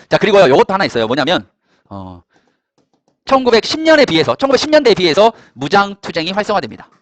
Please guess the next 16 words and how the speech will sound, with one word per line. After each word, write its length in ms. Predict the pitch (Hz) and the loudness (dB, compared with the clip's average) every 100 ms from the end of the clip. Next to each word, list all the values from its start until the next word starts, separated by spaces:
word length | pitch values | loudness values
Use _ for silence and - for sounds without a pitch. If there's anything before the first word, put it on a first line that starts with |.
| _ _ _ _ _ _ _ _ _ _ _ _ _ _ _ _ _ _ _ _ _ _ _ _ | _ _ _ _ _ _ _ _ _ _ _ _ _ _ _ _ _ _ _ _ _ _ _ _
네. 200 | _ - _ _ _ | _ -20 _ _ _
예를 120 | 180 | -2
들면 380 | 202 196 196 196 - | 0 2 2 2 0
의열 240 | 165 202 | 2 2
활동이라든지, 460 | 180 165 131 107 110 | 2 -2 -4 -6 -2
의열 160 | 156 226 | 2 2
활동이 180 | 220 | 0
뭐냐면 380 | 202 151 208 170 - _ _ | -2 -2 -2 -4 -8 _ _
막 120 | 127 | -4
일본 180 | 151 208 | -2 -2
놈들 160 | 196 165 | -4 -6
총으로 220 | 233 202 | -4 -2
쏴 120 | 190 | 0
죽이고 360 | 156 160 131 147 | 0 0 0 -2
폭탄 200 | 220 233 | -4 -4
던지고, 380 | 175 117 127 | -4 -4 -6